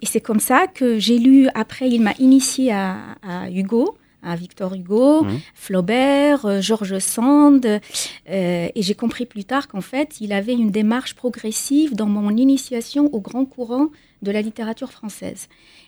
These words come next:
Speaker 1: Et, euh, et je lui ai dit, « Mais papa, pourquoi on commence pas par Voltaire, par Rousseau ? » Il m'a dit, « Ma fille, vous êtes, euh, tu, tu es encore jeune, ce sont des livres qui ont une dimension philosophique,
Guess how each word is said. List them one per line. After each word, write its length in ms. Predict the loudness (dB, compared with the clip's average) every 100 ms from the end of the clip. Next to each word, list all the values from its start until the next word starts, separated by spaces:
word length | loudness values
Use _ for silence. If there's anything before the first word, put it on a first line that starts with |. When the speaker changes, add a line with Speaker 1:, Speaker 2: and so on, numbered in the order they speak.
| -4
Speaker 1:
Et, 340 | 0 2 0
euh, 300 | -2 -4 -6 -6
et 60 | -8
je 120 | -6
lui 80 | -4
ai 20 |
dit, « 120 | 2
Mais 200 | 2 2
papa, 280 | -4 -10 -10
pourquoi 300 | -10 -8 -6
on 40 | -6
commence 340 | -6 -8 -8
pas 220 | -10 -12
par 200 | -12 -18
Voltaire, 600 | -12 -12 -10 -8 -8 -8
par 180 | -12 -14
Rousseau ? » 360 | -14 -10 -8 -8 _ _ -10
Il 60 |
m'a 100 | -8
dit, « 320 | -8 -6 -8 -8 _ -10
Ma 140 | -10
fille, 280 | -8 -4 -2
vous 200 | -2 -4
êtes, 180 | -8 -6
euh, 280 | -4 -4 -6
tu, 240 | -8 -10 -10
tu 160 | -6
es 40 | -4
encore 320 | -4 -6 -8
jeune, 420 | -6 -2 2 2 0 _ _
ce 200 | -14 -8
sont 240 | -6 -4 -2
des 160 | 0
livres 240 | 0 -2 -4
qui 160 | -10
ont 80 | -6
une 60 | -6
dimension 500 | -4 -6 -6 -10 -12
philosophique, 760 | -8 -8 -8 -8 -10 -10 -14